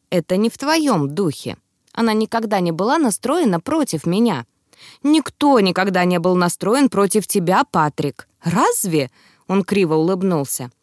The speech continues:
"Ты сам себе враг". Пэтси поднял два пальца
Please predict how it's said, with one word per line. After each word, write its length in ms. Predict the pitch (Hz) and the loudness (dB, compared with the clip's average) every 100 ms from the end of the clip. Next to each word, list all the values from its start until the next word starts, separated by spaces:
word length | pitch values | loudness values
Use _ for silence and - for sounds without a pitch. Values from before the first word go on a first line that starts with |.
| _ - | _ -2
"Ты 160 | 175 | 0
сам 440 | - - 170 214 190 | 2 2 2 4 2
себе 400 | - 151 156 143 | 0 0 0 0
враг". 540 | 147 143 139 - - _ _ _ - - - - | 0 0 -2 -4 -20 _ _ _ -20 -20 -10 0
Пэтси 520 | 370 - 330 302 269 | 0 2 2 4 2
поднял 440 | - 247 262 262 233 | 0 0 2 2 2
два 200 | 208 202 | 0 0
пальца 520 | - 320 302 - | 2 2 2 0